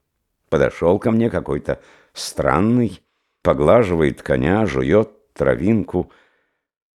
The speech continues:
«Рептевье, говорит он, — «хочу с вами дело сделать».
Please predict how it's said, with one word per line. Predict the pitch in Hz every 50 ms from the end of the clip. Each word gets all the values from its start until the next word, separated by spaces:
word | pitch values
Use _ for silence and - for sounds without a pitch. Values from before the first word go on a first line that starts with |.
| _ _ _ _ _ _ _ _ _ _ _ _ -
«Рептевье, | - 110 117 160 165 - - - - _ - 78 73 69 65 57 55 58 55 60 65 62
говорит | - 67 60 62 62 60 62 62 60 - -
он, — | 69 65 64 62 60
«хочу | - - - 80 - - 160 165
с | 151 - -
вами | 107 110 135 139 127 120 117
дело | 107 85 80 92 104 101 87 71 65 64
сделать». | 58 57 55 57 53 64 64 64 60 58 - - - _ - - - _